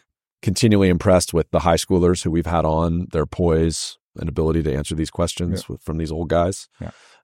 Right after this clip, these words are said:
Speaker 1: Josh was great, and I'm really looking forward to seeing him progress at Cal Lutheran. I think the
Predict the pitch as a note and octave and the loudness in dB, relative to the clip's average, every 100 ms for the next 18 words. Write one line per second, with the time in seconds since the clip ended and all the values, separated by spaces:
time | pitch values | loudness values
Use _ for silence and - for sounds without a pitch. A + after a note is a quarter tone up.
0 | _ B2+ G2+ F2 F#2 D#2 F#2 F2+ E2+ - | _ 2 4 4 0 0 4 4 4 -2
1 | _ - F2 E2 D2+ - _ _ _ - | _ -4 -2 -2 -4 -8 _ _ _ 0
2 | F#2 F2+ G#2 F#2 E2+ G2 E2+ F#2+ F2 D#2+ | 2 4 6 6 4 -2 -2 2 2 0
3 | - F#2+ F2 E2 F2 E2+ D#2+ D#2+ - _ | -2 -2 -2 -2 -2 -2 -4 -6 -12 _
4 | - D#2+ F2 E2 E2 - - _ _ _ | -6 0 4 4 2 -4 -6 _ _ _
5 | F#2 - G2 E2+ E2 F2 F2 F2 E2+ E2+ | -2 0 2 4 4 4 4 4 2 -2
6 | - F#2+ - D#2+ C#2 C#2 | -6 -6 -2 0 0 -2